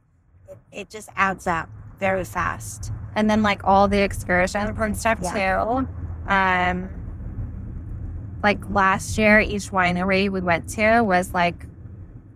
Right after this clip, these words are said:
Speaker 2: over a
Speaker 1: Over ten.
Speaker 2: five-figure price.
Speaker 1: Oh, yeah.
Speaker 2: Um, and that was just for the wine. That didn't include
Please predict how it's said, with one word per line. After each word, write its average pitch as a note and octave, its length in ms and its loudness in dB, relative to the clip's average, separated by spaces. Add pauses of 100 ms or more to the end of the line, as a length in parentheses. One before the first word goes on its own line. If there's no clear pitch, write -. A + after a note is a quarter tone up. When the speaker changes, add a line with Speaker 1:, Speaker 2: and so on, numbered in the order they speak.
(580)
Speaker 2:
over F#3 800 6
a F#3+ 60 2
Speaker 1:
Over F3+ 80 2
ten. G3+ 80 0
Speaker 2:
five-figure F#3 640 2
price. D3+ 480 0 (400)
Speaker 1:
Oh, A#3 220 6
yeah. F#3+ 400 -2 (340)
Speaker 2:
Um, F#3 500 0 (960)
and F#3 440 2
that F#3+ 260 4
was A3 340 -2
just - 640 0 (760)
for F#3+ 120 0
the F3+ 120 0
wine. F#3 480 2
That F#3 180 0
didn't G3+ 300 -2
include A3+ 840 0